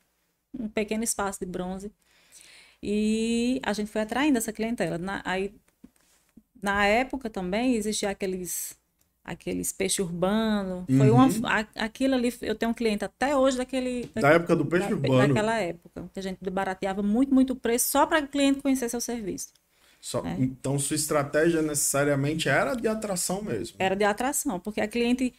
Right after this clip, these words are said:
Speaker 1: estando no meu salão, eu só queria que ela entrasse no meu salão. Se ela entrasse no meu salão, eu trabalharia ela e ela não saía mais do meu salão.
Speaker 2: Você investiria na experiência?
Speaker 1: Com certeza. Porque eu, eu daria um,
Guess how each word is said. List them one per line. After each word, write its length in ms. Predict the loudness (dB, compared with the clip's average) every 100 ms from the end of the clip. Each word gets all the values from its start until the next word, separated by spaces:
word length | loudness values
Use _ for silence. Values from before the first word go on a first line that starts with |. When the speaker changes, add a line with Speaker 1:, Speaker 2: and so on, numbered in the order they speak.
| _ _ _ _
Speaker 1:
estando 460 | -6 -4 4 6 6
no 80 |
meu 160 | 4 4
salão, 300 | 4 2 2
eu 20 |
só 140 | 0 0
queria 180 | 2
que 100 | 2
ela 120 | 4 4
entrasse 360 | 4 2 0
no 60 | 0
meu 120 | -2
salão. 360 | -2 -2 -4 -4
Se 120 | -2
ela 100 | -2
entrasse 300 | 2 0 4
no 60 | 4
meu 80 | 4
salão, 300 | 0 -2 -2
eu 120 | -4
trabalharia 580 | -2 0 2 2 2 2
ela 180 | 2 2
e 40 |
ela 100 | 0
não 140 | -2 -2
saía 240 | -2 0
mais 100 | 2
do 60 | 0
meu 80 | -2
salão. 380 | -4 -6 -8 -10
Speaker 2:
Você 260 | -4 0 2
investiria 480 | 2 2 2 2 4
na 100 | 2
experiência? 800 | 0 -4 -4 -2 -4 -6 -10 -12
Speaker 1:
Com 180 | -8 -6
certeza. 720 | -4 -4 -4 -4 -4 -4 -8 -16 _ _ -20 -20 _ _
Porque 460 | -6 0 2 2
eu, 500 | 0 0 2 2 -2 -4 _ -20 _ _ _ -6
eu 80 | 0
daria 260 | 4 4
um, 80 | 4